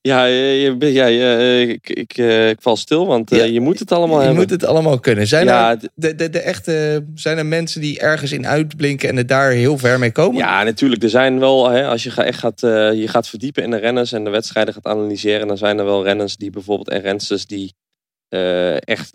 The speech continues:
Speaker 1: technisch beter zijn dan gemiddeld. Dan, dan, eh, die allemaal heel goed zijn, maar er zijn er wel een paar die zijn, steken daar weer net iets bovenuit. En dan zijn er een aantal die het echt van hun vermogen moeten hebben. Dus, dus die bergop gewoon, eh,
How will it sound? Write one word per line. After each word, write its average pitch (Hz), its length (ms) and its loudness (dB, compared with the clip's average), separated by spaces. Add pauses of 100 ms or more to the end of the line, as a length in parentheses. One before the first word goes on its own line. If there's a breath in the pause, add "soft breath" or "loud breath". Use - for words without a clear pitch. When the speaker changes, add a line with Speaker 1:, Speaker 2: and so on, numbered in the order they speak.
(180)
Speaker 1:
technisch 113 460 -4
beter 110 340 -2
zijn 104 220 -4
dan 101 140 -6
gemiddeld. 107 500 -8
Dan, 101 220 -10
dan, 92 300 -10
eh, 92 300 -10 (140)
die 104 220 -10
allemaal 123 380 2
heel 131 160 2
goed 147 200 -6
zijn, 123 180 -4
maar 123 100 -8
er 107 60 -8
zijn 113 200 -2
er 110 180 -4
wel 110 140 -4
een 104 100 -6
paar 104 260 0
die 104 140 -10
zijn, 98 260 -6
steken 107 320 -6
daar 104 140 0
weer 98 100 -6
net 104 160 -8
iets 98 120 -16
bovenuit. 101 500 -6 (640 soft breath)
En 135 120 -2
dan 139 100 2
zijn 120 180 2
er 113 60 2
een 113 120 -4
aantal 113 520 0
die 107 120 -10
het 104 120 -12
echt - 160 -6
van 117 140 -4
hun 104 120 -4
vermogen 107 460 -4
moeten 98 260 -6
hebben. 95 220 -6
Dus, 113 180 -8 (180)
dus 104 100 -18
die 101 140 -14
bergop 101 420 -4
gewoon, 98 300 -12
eh, 90 260 -12